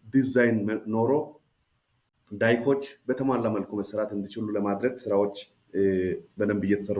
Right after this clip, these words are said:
ነው። ከዚህም አንጻር የደቡብ ዲዛይን፣ ዲዛይኖችን ሰርተው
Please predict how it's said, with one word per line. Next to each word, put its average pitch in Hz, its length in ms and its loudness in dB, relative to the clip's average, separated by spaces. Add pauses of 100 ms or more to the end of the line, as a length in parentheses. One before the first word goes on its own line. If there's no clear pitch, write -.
ነው። 95 140 0
ከዚህም 107 320 0
አንጻር 107 300 4 (600)
የደቡብ 104 560 4
ዲዛይን፣ 104 440 2 (180)
ዲዛይኖችን 101 680 0
ሰርተው 123 340 0